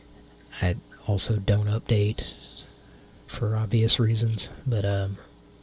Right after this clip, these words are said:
it's at that point, it's that stage that you're, it's, it's like an old,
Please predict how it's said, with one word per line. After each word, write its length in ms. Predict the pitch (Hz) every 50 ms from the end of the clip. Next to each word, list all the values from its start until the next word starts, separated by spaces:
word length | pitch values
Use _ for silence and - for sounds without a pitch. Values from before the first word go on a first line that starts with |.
| - - - - - - - - - - - - - - - - - - - - - - - - - - - - - - - - - - - - - - -
it's 300 | 117 110 101 - - -
at 160 | 117 101 -
that 220 | - 113 101 - -
point, 380 | - 113 104 104 107 107 - -
it's 180 | 123 107 - -
that 200 | 110 98 95 -
stage 580 | - - - 110 104 104 104 101 101 - -
that 160 | - 113 104
you're, 320 | - 101 101 98 98 98 95 - - - - - - - - - - - - - - - - - - - - - - - - - - - - - - - - - - -
it's, 300 | 113 98 - - - -
it's 180 | 95 - - -
like 160 | 110 - -
an 80 | 107
old, 480 | 104 98 98 101 101 98 101 - - -